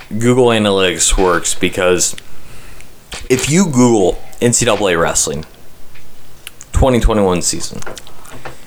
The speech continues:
and you sort it by, you know, let's say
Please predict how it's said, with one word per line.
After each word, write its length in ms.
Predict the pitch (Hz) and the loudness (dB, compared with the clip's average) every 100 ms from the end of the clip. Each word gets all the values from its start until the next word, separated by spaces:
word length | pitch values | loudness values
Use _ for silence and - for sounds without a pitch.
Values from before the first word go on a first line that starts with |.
| - - - - - | -14 -12 -10 -8 -4
and 300 | 95 95 101 | 2 4 6
you 200 | 117 117 | 6 4
sort 520 | - - - 123 113 | 4 2 4 4 4
it 260 | 95 95 85 | 0 -2 -2
by, 500 | 92 92 85 87 - - - - - - - - - - - - - | 0 2 0 0 -4 -10 -16 -18 -20 -18 -12 -10 -10 -12 -8 -6 -4
you 120 | - | 0
know, 260 | 104 98 101 - | 2 2 0 -2
let's 180 | 101 - | 0 2
say 360 | 104 101 98 | 4 4 2